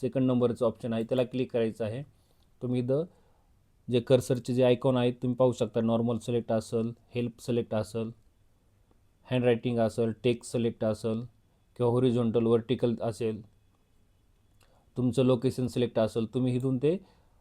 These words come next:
ऑटोमॅटिकली इनबिल्ट आहे, तुम्ही चेंज करू शकता. इथं सिंपल क्लिक केल्यानंतर तुम्ही इथे क्लिक करायचं आहे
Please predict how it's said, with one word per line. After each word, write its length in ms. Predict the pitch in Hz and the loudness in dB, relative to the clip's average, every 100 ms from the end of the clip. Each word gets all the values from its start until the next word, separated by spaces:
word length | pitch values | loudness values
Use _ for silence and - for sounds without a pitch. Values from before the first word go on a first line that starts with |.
| _ - | _ -2
ऑटोमॅटिकली 600 | 127 151 143 131 131 143 | 2 4 2 2 2 0
इनबिल्ट 500 | 131 147 139 143 139 | 2 2 2 2 2
आहे, 300 | 135 127 156 | 2 2 -2
तुम्ही 640 | - _ - 135 151 202 - _ _ _ - | -6 _ -6 0 0 0 -4 _ _ _ 2
चेंज 200 | 160 156 | 4 6
करू 220 | 139 135 | 4 2
शकता. 300 | 113 104 98 | 2 -2 -2
इथं 260 | 110 110 120 - _ _ _ | -4 -2 -4 -6 _ _ _
सिंपल 300 | 127 117 127 113 | -4 0 0 2
क्लिक 240 | 131 120 | 0 0
केल्यानंतर 500 | 131 123 113 123 117 | 2 2 2 0 -2
तुम्ही 240 | 110 120 117 | -2 -2 -2
इथे 340 | 110 131 175 - _ _ _ _ _ _ | -2 -4 -4 -10 _ _ _ _ _ _
क्लिक 260 | 131 123 - | -4 -4 -2
करायचं 320 | 123 117 117 | 0 0 0
आहे 200 | 113 139 | -2 -2